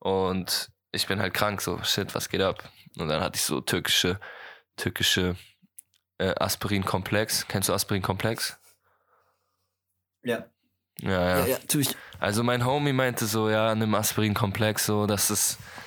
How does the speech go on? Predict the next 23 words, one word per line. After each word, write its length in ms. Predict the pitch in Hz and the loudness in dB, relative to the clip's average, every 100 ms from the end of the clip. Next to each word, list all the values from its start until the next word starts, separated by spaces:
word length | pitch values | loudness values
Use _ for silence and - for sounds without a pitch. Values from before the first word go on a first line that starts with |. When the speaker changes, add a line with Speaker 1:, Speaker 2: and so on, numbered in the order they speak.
| - - - | -18 -20 -12
Speaker 1:
das 100 | - | -2
Beste 300 | 104 110 117 | 2 2 2
dafür“, 360 | 117 - 117 110 | 2 2 0 2
so. 160 | 113 | 2
Und 120 | 110 | 2
dann 140 | 104 98 | 2 2
war 120 | 101 | 2
ich 80 | 98 | 2
so, 220 | - 95 | 0 0
„Ja, 240 | 98 101 98 | 2 2 2
ich 160 | 95 | 0
hab 100 | 101 | -2
noch 140 | - 95 | -4 -4
so 100 | 95 | -2
eine 180 | 92 92 | -2 -2
türkische 420 | 104 101 - 87 | -4 -2 0 0
Aspirin-Komplex 720 | 95 - 95 - 90 92 92 | 0 -2 -2 -2 -2 -2 -2
von 220 | - 92 | -2 0
dem 220 | 92 90 90 - - - - | 0 -2 -4 -12 -14 -12 -4
Homie 280 | 98 95 92 | -2 0 0
aus 180 | 90 - | 0 0
Wien 220 | 101 101 | 0 2
bekommen.“ 460 | 95 - 92 110 | 0 0 0 0